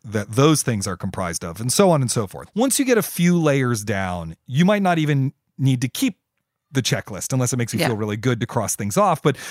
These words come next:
Speaker 1: you know, at that point, you're getting down to minute tasks. Write Erica an email or whatever. And, uh, it gets a little more intuitive. You'll know when you've reached the point when you've really populated these lists. And then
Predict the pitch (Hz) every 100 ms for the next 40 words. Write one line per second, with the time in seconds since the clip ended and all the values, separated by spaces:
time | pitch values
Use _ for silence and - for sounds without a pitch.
0 | - 208 196 240 269 233 190 160 165 156
1 | 143 143 131 123 117 120 127 - 113 87
2 | - - - 110 131 202 - - 143 156
3 | 127 117 107 131 151 165 156 101 85 104
4 | 131 131 123 104 90 - - - 170 156
5 | 156 151 151 147 156 139 185 - 160 147
6 | 139 135 120 110 - 113 107 98 147 185
7 | 180 170 175 165 151 139 113 117 - -
8 | - 113 101 98 95 92 95 98 95 90
9 | - 95 87 98 82 80 78 87 95 80
10 | 80 80 - - - - 135 135 147 151
11 | 151